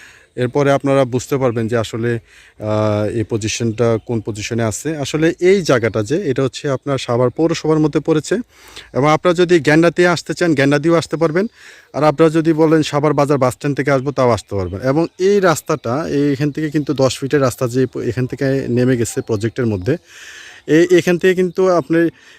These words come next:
এ-, এই, এখান থেকে মা-, মাত্র দুইটা প্লট সামনে কিন্তু আপনার, এ, সরকারি যে মেইন রাস্তাটা একবারে কার্পেটিং করা।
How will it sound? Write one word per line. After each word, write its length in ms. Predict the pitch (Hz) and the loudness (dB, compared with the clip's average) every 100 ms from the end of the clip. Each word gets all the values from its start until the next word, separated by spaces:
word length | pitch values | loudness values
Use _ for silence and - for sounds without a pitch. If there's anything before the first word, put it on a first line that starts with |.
| - | -4
এ-, 160 | 147 160 | -2 2
এই, 260 | 175 175 | 4 4
এখান 180 | 170 170 | 2 0
থেকে 440 | 165 170 180 180 180 | -4 -2 2 2 2
মা-, 220 | 156 151 | 2 2
মাত্র 280 | 147 147 151 | 0 -2 -4
দুইটা 340 | 131 180 202 | -2 0 0
প্লট 240 | - 185 | 2 0
সামনে 320 | - 160 156 151 | 0 0 0 0
কিন্তু 280 | 156 151 | -2 0
আপনার, 400 | 160 139 147 165 185 _ _ _ 139 | 0 2 0 -2 -2 _ _ _ -6
এ, 220 | 120 117 | 0 0
সরকারি 600 | - 135 131 143 143 135 | 0 0 2 2 2 0
যে 160 | 127 | 0
মেইন 300 | 113 110 143 | 2 4 4
রাস্তাটা 340 | 127 - 104 110 | 2 -2 -6 -6
একবারে 260 | 104 120 | -6 -6
কার্পেটিং 380 | 135 175 156 117 | -2 -2 -2 -4
করা। 240 | 98 82 | -4 -8